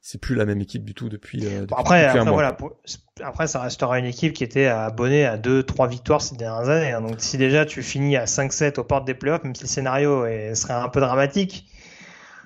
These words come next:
Speaker 2: ce sera déjà une progression en soi, hein.
Speaker 1: C'est ça, mais bon, être si proche, être si proche d'un bowl game, tu sais, un bon petit match aux Bahamas, là, c'est dommage.
Speaker 2: C'est sûr. <laughs> On passe à la Big Ten, en parlant d'équipes, euh, qui ont du mal à atteindre leur objectif.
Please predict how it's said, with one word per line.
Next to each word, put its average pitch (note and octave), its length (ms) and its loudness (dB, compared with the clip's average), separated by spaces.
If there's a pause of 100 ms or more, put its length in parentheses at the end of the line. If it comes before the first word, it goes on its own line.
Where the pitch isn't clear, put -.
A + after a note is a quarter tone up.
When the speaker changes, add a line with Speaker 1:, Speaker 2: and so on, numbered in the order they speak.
(160)
Speaker 2:
ce - 80 -12
sera C3 140 -2
déjà B2+ 160 4
une C3+ 80 0
progression C#3 460 0
en F#3 80 0
soi, F#3+ 280 2
hein. F#3 200 -4 (280)
Speaker 1:
C'est - 200 -16
ça, C3 300 -12
mais G#2+ 120 -16
bon, A#2+ 100 -14 (160)
être A2 120 -14
si - 180 -4
proche, G3+ 760 0 (260)
être - 100 -20
si - 160 -10
proche F#3+ 380 0
d'un E3 100 2
bowl D#3 180 2
game, F3 380 2
tu - 60 -10
sais, E3 60 -2
un C3+ 140 0
bon C#3+ 240 -2
petit - 200 -6
match D#3+ 260 0
aux D3+ 60 2
Bahamas, D#3 520 4
là, B2+ 80 -4
c'est C3 160 -8
dommage. D#3+ 460 -4 (380)
Speaker 2:
C'est - 120 -10
sûr. B2 320 -8 (320)
<laughs> - 360 -20
On B2+ 80 -6
passe E3 200 2
à F#3 60 6
la F#3 80 6
Big F3+ 160 0
Ten, A3 380 2 (220)
en C#3 140 -6
parlant D#3+ 280 -2
d'équipes, D#3+ 420 -6
euh, C#3 180 2
qui C3 80 -4
ont C#3 40 0
du C3+ 100 -4
mal D#3 140 6
à D3+ 40 8
atteindre D3 240 2
leur C#3+ 140 6
objectif. C#3 560 -2